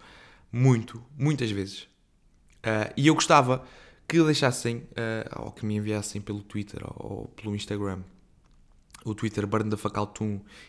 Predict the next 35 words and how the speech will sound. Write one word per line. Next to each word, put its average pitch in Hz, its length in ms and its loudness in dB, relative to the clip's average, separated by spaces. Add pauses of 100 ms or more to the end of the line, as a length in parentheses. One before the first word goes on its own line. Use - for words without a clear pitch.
e 107 100 -6
o 107 80 -2
Instagram 101 400 -4
Burn 107 260 -2
the 104 60 -10
Fuck - 260 -12
Out. - 400 -14
Tudo 131 160 2
junto, 117 380 0
sem, 107 400 -2 (420)
ah, 101 320 -8 (260)
ah, - 500 -10
tudo 135 160 2
junto, 113 320 -2
ok? 107 340 -12
Assim 107 240 -10
como 107 180 -8
se - 60 -12
escreve. 101 300 -8 (760)
Ah, 107 180 -8
escreve. 98 480 -6 (440)
Ah, 107 420 -2 (220)
e 143 160 2
eu 151 80 6
fiz 147 180 2
a 156 60 2
minha 143 140 4
lista 131 160 2
e - 20 4
eu 139 40 0
gostava 139 280 2
que 135 60 -12
partilhassem 127 440 0
comi-, 113 280 -4
comigo 110 520 -6